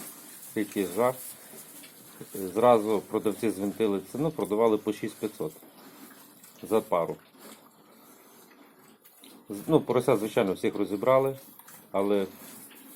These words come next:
те, що там було, це просто якийсь капець. Жалко, що я з собою не мав, е,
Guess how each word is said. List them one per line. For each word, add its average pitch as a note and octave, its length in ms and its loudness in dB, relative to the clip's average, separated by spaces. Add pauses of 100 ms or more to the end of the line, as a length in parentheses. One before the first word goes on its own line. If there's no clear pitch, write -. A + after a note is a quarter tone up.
(500)
те, A2+ 140 6
що A2 120 -2
там G#2+ 300 2 (1160)
було, A2 480 4 (1900)
це - 20 -4
просто G2 380 -4
якийсь F#2 260 -4 (140)
капець. - 320 -6 (2750)
Жалко, G#2+ 500 2
що - 120 -2
я G2+ 100 4
з F#2+ 80 -12
собою G2+ 280 2
не F#2+ 80 -2
мав, G2 260 0 (1300)
е, F#2 540 -6